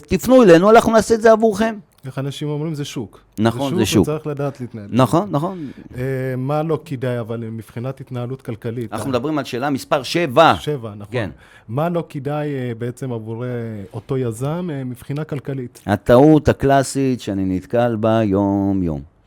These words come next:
Speaker 2: כן.
Speaker 1: נכנסים אליי יזמים, נכנסים אליי אנשי עסקים, "אני צריך שלוש מאות אלף שקל." למה אתה צריך את השלוש מאות אלף שקל? "אה, אני רוצה לכסות את ההלוואה שיש לי בבנק הפועלים של מאה חמישים,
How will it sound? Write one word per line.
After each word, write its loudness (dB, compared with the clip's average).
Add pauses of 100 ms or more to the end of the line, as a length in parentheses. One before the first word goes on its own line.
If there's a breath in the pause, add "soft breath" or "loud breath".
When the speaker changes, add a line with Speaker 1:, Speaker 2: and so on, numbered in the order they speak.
Speaker 2:
כן. -18 (1600 loud breath)
Speaker 1:
נכנסים 2
אליי 4
יזמים, 2 (100)
נכנסים 0
אליי 4
אנשי 0
עסקים, 0
"אני 2
צריך 0
שלוש 4
מאות 0
אלף 0
שקל." -8 (240)
למה -2
אתה -2
צריך -4
את -8
השלוש -4
מאות -6
אלף -6
שקל? -2 (440)
"אה, -10 (360 loud breath)
אני -6
רוצה -6
לכסות -6
את -8
ההלוואה 0
שיש -8
לי -6
בבנק -4
הפועלים -2
של -6
מאה -2
חמישים, -4